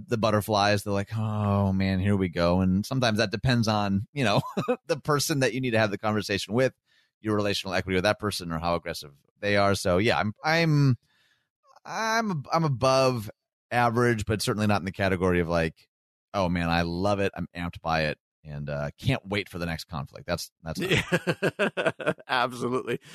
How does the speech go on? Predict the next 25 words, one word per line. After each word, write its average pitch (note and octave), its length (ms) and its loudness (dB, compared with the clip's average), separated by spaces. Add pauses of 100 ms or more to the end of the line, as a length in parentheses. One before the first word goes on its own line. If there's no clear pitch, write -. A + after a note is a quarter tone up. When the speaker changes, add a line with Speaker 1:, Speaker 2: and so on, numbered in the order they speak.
(260)
Speaker 2:
And E3+ 140 0
so G#3 120 4
this, G3 280 2
this, D#3+ 360 0
uh, C3+ 480 4
Outreach D#3 400 -2
Magazine C3+ 400 0
article A#2+ 340 0
begins B2+ 640 2
with B2 140 -2
an, B2 120 -4 (300)
an B2+ 140 -6
important C3+ 560 -2
differentiation B2+ 680 0
between A2+ 260 -6
conversation. D3 1000 0 (420)
And G#2+ 120 -10
they C3 80 2
say C#3 160 2
a A#2 60 2
conversation C#3+ 720 0
seeks - 340 -4
understanding, B2+ 880 -2
whereas A2+ 280 0
debate D3 600 0